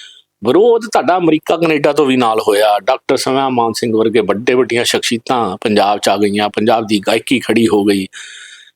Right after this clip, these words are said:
ਤੇ ਪੰਜਾਬ ਦੇ ਲਈ ਹਾਂ ਦਾ ਨਾਰਾ ਵੱਜਿਆ। ਕਿਸਾਨੀ ਅੰਦੋਲਨ, ਅਸੀਂ ਕਿਸਾਨਾਂ ਦੇ ਕਾਨੂੰਨ ਜਿਹੜੇ ਉਹ ਰੱਦ ਕਰਾਤੇ। ਲੇਕਿਨ ਬਾਰ-ਬਾਰ ਕੋਸ਼ਿਸ਼ਾਂ ਪੰਜਾਬ ਨੂੰ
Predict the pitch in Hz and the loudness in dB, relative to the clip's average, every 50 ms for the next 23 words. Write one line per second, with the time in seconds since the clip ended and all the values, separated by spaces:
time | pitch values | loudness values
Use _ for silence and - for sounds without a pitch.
0 | _ _ - 107 - 120 - 107 101 104 208 - 117 120 120 107 - - 101 110 | _ _ -4 -2 0 0 2 2 2 2 0 0 2 2 2 0 0 0 0 0
1 | 131 139 123 101 98 87 - - - - - - - - - - - - - - | 0 0 0 -2 -2 -2 -2 -4 -6 -8 -12 -8 -8 -8 -8 -8 -14 -18 -20 -20
2 | - _ _ _ _ - - - - _ _ - - _ _ _ _ - 113 - | -20 _ _ _ _ -20 -20 -20 -20 _ _ -20 -20 _ _ _ _ -6 -4 -2
3 | 113 110 104 107 110 110 110 101 104 101 104 104 101 98 92 - - 92 _ - | -2 0 0 0 0 0 0 0 0 0 0 -2 -4 -4 -4 -4 -6 -6 _ -4
4 | - - - 95 92 95 98 101 104 - - 92 95 95 98 95 92 87 87 98 | -2 -2 -2 -2 -2 -2 0 -2 0 -2 0 -2 0 -2 -2 -2 -2 -2 -2 -2
5 | 101 - - _ - - - - - - - _ _ - - - _ _ _ _ | -2 -4 -4 _ -10 -12 -8 -8 -6 -6 -8 _ _ -16 -16 -16 _ _ _ _
6 | _ - - - - - _ _ _ _ _ _ - 113 117 151 208 - 285 311 | _ -20 -20 -20 -20 -20 _ _ _ _ _ _ -4 0 0 0 2 2 0 0
7 | 311 - _ _ _ - - 117 120 147 190 254 254 - 269 277 277 _ - 196 | 0 -2 _ _ _ -2 0 0 2 2 0 0 0 0 0 0 -2 _ 2 2
8 | 175 - - 185 - - 185 175 131 120 131 160 220 233 - 180 156 139 139 131 | 2 2 0 -2 -2 0 -2 0 0 0 0 -2 -2 -2 -2 0 2 2 2 2
9 | 123 123 131 135 143 139 135 139 151 165 185 214 262 | 2 2 0 0 0 0 2 2 4 4 2 2 0